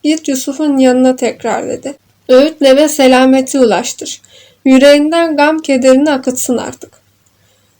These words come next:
Kuyudan o çıkarıldığında satılacak. Türlü ayıplara rastlayacak. Orada tekrar zindana o atılacak.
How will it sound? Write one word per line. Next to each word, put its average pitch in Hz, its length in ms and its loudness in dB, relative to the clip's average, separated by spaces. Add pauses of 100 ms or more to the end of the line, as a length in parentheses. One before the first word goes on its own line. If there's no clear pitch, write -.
Kuyudan 320 560 0
o 320 140 0
çıkarıldığında 277 840 0
satılacak. 254 640 -6 (320)
Türlü 285 300 2
ayıplara 269 760 2
rastlayacak. 262 680 -4 (480)
Orada 311 360 4
tekrar 302 440 2
zindana 277 640 -2
o 285 140 4
atılacak. 269 640 0